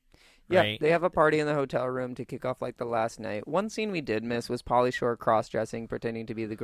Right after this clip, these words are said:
Speaker 1: girlfriend.
Speaker 2: shit.
Speaker 1: And that's how
Speaker 2: I
Speaker 1: he kinda
Speaker 2: forgot.
Speaker 1: figures out, like, the stun gun marks on the murderer. Um, but even that scene, it's not that important, 'cause
Speaker 2: Well,
Speaker 1: he
Speaker 2: because
Speaker 1: goes in to
Speaker 2: yeah.
Speaker 1: try and figure out if he's innocent or not,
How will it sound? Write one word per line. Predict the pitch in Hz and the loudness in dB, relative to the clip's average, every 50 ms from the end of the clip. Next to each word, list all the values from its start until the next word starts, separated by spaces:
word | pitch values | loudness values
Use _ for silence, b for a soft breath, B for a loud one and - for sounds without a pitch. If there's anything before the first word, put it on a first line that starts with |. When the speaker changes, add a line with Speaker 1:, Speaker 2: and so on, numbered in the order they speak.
| 117 110 107 | 0 2 2
Speaker 1:
girlfriend. | 185 175 131 110 107 104 104 | 2 2 2 2 2 2 0
Speaker 2:
shit. | 104 107 117 131 104 85 76 - - - b b b b b b | 0 0 0 0 0 -2 -4 -10 -10 -12 b b b b b b
Speaker 1:
And | - 147 165 | -2 0 2
that's | 180 185 175 - | 2 2 2 4
how | 185 175 | 4 6
Speaker 2:
I | 175 | 6
Speaker 1:
he | 175 | 4
kinda | - 147 156 151 | 4 4 2 4
Speaker 2:
forgot. | 139 107 98 | 4 4 2
Speaker 1:
figures | 156 139 147 147 127 | 2 2 2 2 4
out, | 139 131 131 113 107 | 6 6 6 6 4
like, | 123 120 113 - | 0 0 0 -4
the | 127 | -6
stun | 120 - - - 139 131 127 127 | -6 -6 0 0 0 0 0 0
gun | 131 123 117 117 117 | 0 0 0 0 -4
marks | 113 113 113 117 117 117 - - - - - | -2 0 0 0 0 -2 -4 -10 -20 -12 -4
on | 117 117 117 117 117 113 113 113 113 113 113 - - - - | -2 0 2 2 2 2 0 -2 -4 -8 -10 -12 -16 -20 -16
the | - 123 117 | -6 -4 -4
murderer. | 107 113 117 117 120 120 120 120 120 117 117 117 117 117 123 - _ _ _ _ _ _ _ _ _ _ - | -4 -2 -2 0 0 0 0 0 2 2 2 2 2 0 -2 -4 _ _ _ _ _ _ _ _ _ _ -2
Um, | 131 127 123 123 120 117 117 113 113 117 _ _ _ _ - | 2 4 4 6 4 4 2 0 -4 -10 _ _ _ _ -20
but | - - - 190 196 - | -12 0 2 2 2 4
even | 214 214 196 208 185 156 | 2 0 0 0 2 4
that | 143 143 139 - | 2 2 2 0
scene, | - - 135 123 117 | -2 -2 -2 -2 -2
it's | 113 - - | -4 -4 0
not | 156 151 143 - | 0 0 4 4
that | 139 127 117 | 4 4 4
important, | 113 110 - - 131 131 120 - 113 110 107 - | 2 -6 -2 2 2 2 2 0 -4 -8 -8 0
'cause | - 170 165 | 2 4 4
Speaker 2:
Well, | 165 262 | 4 4
Speaker 1:
he | - 311 | 2 2
Speaker 2:
because | 226 202 202 202 202 160 | 6 8 8 8 8 6
Speaker 1:
goes | 156 | 4
in | 160 156 156 151 147 135 | 2 2 2 0 -4 -4
to | 277 320 349 | 2 4 4
Speaker 2:
yeah. | 349 330 285 196 | 6 6 4 2
Speaker 1:
try | 151 294 285 | 2 0 0
and | 233 185 - | 0 0 0
figure | 202 196 175 180 | 0 4 6 8
out | 170 170 160 | 8 8 6
if | 170 - - | 4 0 0
he's | 139 123 - | -2 0 2
innocent | 135 165 180 180 - 208 202 202 | 0 2 2 2 0 0 2 2
or | 208 | 4
not, | 202 208 208 214 - | 4 4 4 4 2